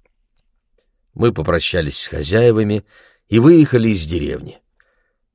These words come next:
Через полчаса мы были в городке, где когда-то мой друг совершил невольное убийство.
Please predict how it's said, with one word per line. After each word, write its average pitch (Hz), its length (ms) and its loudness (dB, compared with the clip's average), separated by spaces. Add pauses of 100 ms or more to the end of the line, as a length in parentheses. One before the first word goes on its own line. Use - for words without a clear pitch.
(320)
Через 123 300 0
полчаса 143 560 4
мы 95 120 0
были 92 220 2
в 85 100 0
городке, 98 560 2
где 87 200 -4
когда-то 95 500 0
мой 85 180 -2
друг 104 280 -2
совершил 85 540 -2
невольное 98 560 0
убийство. 90 640 -8